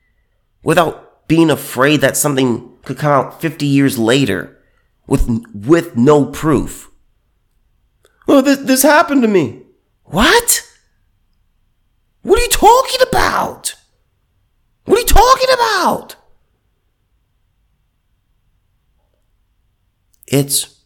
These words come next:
ridiculous. It's absolutely ridiculous. We can't, we can't make it. This Me Too stuff,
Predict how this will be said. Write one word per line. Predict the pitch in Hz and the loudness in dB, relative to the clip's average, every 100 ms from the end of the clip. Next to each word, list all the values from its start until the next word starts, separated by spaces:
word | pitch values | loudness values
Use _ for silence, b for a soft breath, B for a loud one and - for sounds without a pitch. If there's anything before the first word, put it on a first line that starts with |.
| - | -14
ridiculous. | 120 - 123 120 - - - - _ _ _ _ _ _ _ _ _ _ _ _ _ _ _ | -14 -6 -6 -6 -16 -18 -20 -20 _ _ _ _ _ _ _ _ _ _ _ _ _ _ _
It's | 120 - - 127 | -8 -8 -6 0
absolutely | 135 139 - - 131 123 120 120 120 - | 2 0 -4 -6 -2 0 0 -2 -6 -6
ridiculous. | 117 101 135 135 104 92 - - _ _ _ _ _ _ _ _ _ _ _ _ | -6 -2 -2 -2 -10 -12 -18 -20 _ _ _ _ _ _ _ _ _ _ _ _
We | - 196 | 0 0
can't, | 202 240 170 123 | 2 2 2 -2
we | 196 | -4
can't | - 208 190 | 0 -2 0
make | 117 156 196 - | 0 0 0 -6
it. | - - _ _ _ _ _ _ _ _ _ _ _ _ _ _ _ _ _ _ _ _ _ | -14 -16 _ _ _ _ _ _ _ _ _ _ _ _ _ _ _ _ _ _ _ _ _
This | 110 196 - 127 | 0 0 0 -4
Me | 131 160 190 190 | -2 0 0 -4
Too | - 175 180 | -6 -4 -4
stuff, | - - 151 160 175 - _ | -2 -2 0 0 -2 -12 _